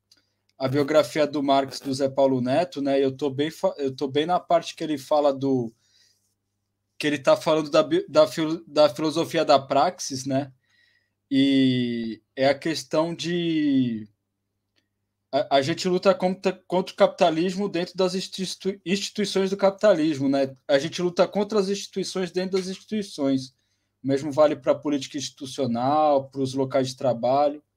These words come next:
pra religião, né? Pra, pra educação formal e eu acho que também vale pra, pra, pras prisões.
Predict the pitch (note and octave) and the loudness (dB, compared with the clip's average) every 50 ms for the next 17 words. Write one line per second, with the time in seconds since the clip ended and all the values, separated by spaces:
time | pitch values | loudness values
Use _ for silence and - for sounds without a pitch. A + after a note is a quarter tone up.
0 | _ _ _ _ _ _ _ _ _ D3 C#3+ C#3+ C#3 D3 C#3+ D3 C#3+ C#3 B2+ B2+ | _ _ _ _ _ _ _ _ _ 2 2 2 2 2 0 0 -2 -2 -2 0
1 | C3 B2 B2+ C3 C#3+ D#3 D#3 D#3 D#3 D3+ D3+ - F#2+ A#2+ B2 B2+ C3+ C3+ - _ | 0 0 2 2 2 2 2 2 0 -4 -8 -12 -10 -6 -4 -2 -2 -4 -6 _
2 | _ _ _ _ _ _ _ _ _ _ D3 C#3 C#3 C3+ C3+ C3 B2+ B2 B2+ - | _ _ _ _ _ _ _ _ _ _ 4 6 8 8 8 8 6 4 0 -2
3 | C#3+ C3+ C#3+ C3+ - D3+ C#3 - - D3 C#3 C3 - D3+ C#3 C3+ C3+ C3+ C#3+ D3+ | -4 -2 -2 -2 0 0 0 0 -2 -6 -6 -4 -4 -2 0 2 2 4 4 4
4 | E3 E3+ F#3 G3 G3+ G#3+ G#3+ G3 F3+ F3+ F3 F3 - - - F#3+ - - F#3 F3 | 2 0 -2 -2 -2 -2 -2 -2 0 0 0 0 -2 -8 -14 -10 -6 -4 -4 -2
5 | F3 F3 E3 E3+ E3 C#3 - E3 - F3 E3 D#3 D3+ C#3+ C#3 - - D#3 C#3 C3+ | -2 -4 -2 0 0 0 -2 -2 -2 0 4 4 4 4 2 -2 -6 -8 -8 -8
6 | _ _ _ - D#3 D3+ C#3 - - D#3 D3+ C3+ B2 C3+ C#3+ D3 E3+ G3+ G3 - | _ _ _ -4 -2 -2 -2 -4 -6 -6 -6 -4 -2 -2 -2 -2 -2 -4 -6 -8
7 | - | -12